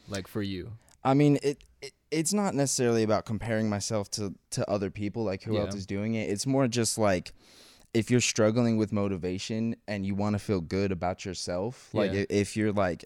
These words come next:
Speaker 2: "Oh my gosh, like, I just worked a, a eight-hour day, I'm exhausted, like, I feel like shit," like, what, whatever it is.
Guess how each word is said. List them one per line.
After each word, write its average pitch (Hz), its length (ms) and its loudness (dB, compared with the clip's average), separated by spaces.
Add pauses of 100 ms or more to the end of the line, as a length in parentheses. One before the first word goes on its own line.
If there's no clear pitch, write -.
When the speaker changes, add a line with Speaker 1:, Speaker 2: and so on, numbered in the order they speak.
(100)
Speaker 2:
"Oh 101 200 -8
my 87 180 -10
gosh, 87 380 -10
like, 92 180 -12
I 98 100 -6
just 92 160 -8
worked 90 260 -8
a, 92 80 -12 (260)
a 90 160 -8 (400)
eight-hour 104 420 2
day, 98 260 0
I'm 92 120 -2
exhausted, 95 600 -2
like, 90 180 -8
I 87 80 -8
feel 95 200 -8
like 82 160 -12
shit," 92 320 -4
like, 82 180 -8
what, 104 240 -2
whatever 104 440 4
it 92 80 -2
is. 90 280 -4